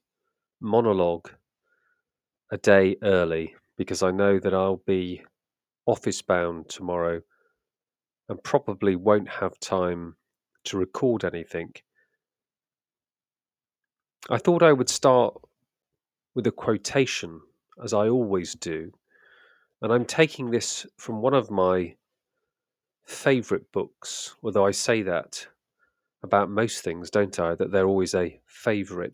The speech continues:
But this is a great book called Awakening the Entrepreneur Within. And it's a quote from Shantaram, the book by Gregory David Roberts.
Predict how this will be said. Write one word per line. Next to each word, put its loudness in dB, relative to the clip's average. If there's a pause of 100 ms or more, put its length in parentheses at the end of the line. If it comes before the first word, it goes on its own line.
But -4
this 0
is -2
a -2
great 2 (100)
book -2
called -6 (160)
Awakening -4 (560)
the -6
Entrepreneur -4 (320)
Within. -2 (1080)
And 2
it's 0
a 2
quote 4
from -2 (440)
Shantaram, -2 (420)
the -8
book 0 (100)
by 0 (140)
Gregory -2 (200)
David -2
Roberts. -4